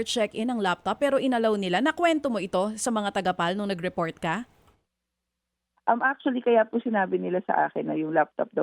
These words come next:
Speaker 2: po hindi nila i-cover.
Speaker 1: Oo, dahil nga bawal sa check-in. Mhm. Pero meron, after pala nung post ni Miss, Mister Ice, meron po ba mga nag-reach out din sa inyo na ibang pasahero na ganito rin yung naging experience?
Speaker 2: Opo, marami pong naging ano po talaga, kaya,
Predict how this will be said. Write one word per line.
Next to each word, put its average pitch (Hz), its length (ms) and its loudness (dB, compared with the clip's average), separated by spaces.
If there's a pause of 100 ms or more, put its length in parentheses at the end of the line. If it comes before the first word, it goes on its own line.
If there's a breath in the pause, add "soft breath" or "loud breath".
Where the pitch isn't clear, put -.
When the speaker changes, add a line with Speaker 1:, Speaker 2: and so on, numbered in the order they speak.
Speaker 2:
po - 80 -6
hindi 147 240 -4
nila 143 160 -2
i-cover. - 560 -8
Speaker 1:
Oo, 160 480 -6
dahil 180 400 -4
nga 170 160 -8
bawal 175 400 -4
sa 175 160 -8
check-in. 151 720 -8
Mhm. 170 380 -4 (260 loud breath)
Pero 427 240 2
meron, 381 320 0
after 359 320 2
pala 330 160 2
nung 302 160 2
post 277 320 -2
ni 247 60 0
Miss, 226 260 -2
Mister 220 320 -2
Ice, 190 320 -2 (240 loud breath)
meron 381 320 4
po 359 160 0
ba 302 80 4
mga 247 560 2
nag-reach 220 560 0
out 214 160 4
din 208 160 0
sa 208 160 0
inyo 180 320 0
na 202 60 2
ibang 190 180 0
pasahero 185 400 0
na 214 160 0
ganito 226 320 0
rin 185 240 0
yung 190 80 0
naging 180 160 -2
experience? 156 880 -6 (960)
Speaker 2:
Opo, 220 320 4
marami 196 400 4
pong 226 320 0
naging 285 400 2
ano 277 240 2
po 254 160 -4
talaga, 240 400 0
kaya, 240 240 6